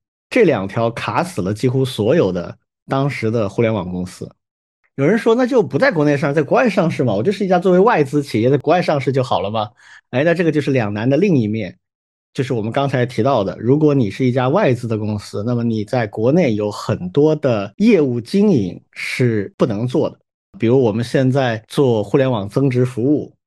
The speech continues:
电信增值服务、做金融的增值服务等等，都会受限。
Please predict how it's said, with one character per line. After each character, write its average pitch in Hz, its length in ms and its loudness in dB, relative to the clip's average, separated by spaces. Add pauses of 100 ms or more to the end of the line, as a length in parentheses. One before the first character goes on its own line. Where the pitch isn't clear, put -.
电 147 200 2
信 127 220 2
增 123 220 2
值 117 160 -2
服 107 300 -2
务、 95 220 -6 (120)
做 117 260 -2
金 170 260 2
融 120 360 2
的 127 180 0
增 120 240 -2
值 101 180 -6
服 95 200 -10
务 104 240 -6 (240)
等 120 180 -4
等， 110 180 -4 (320)
都 160 200 0
会 135 200 -2
受 104 220 -4
限。 - 240 -10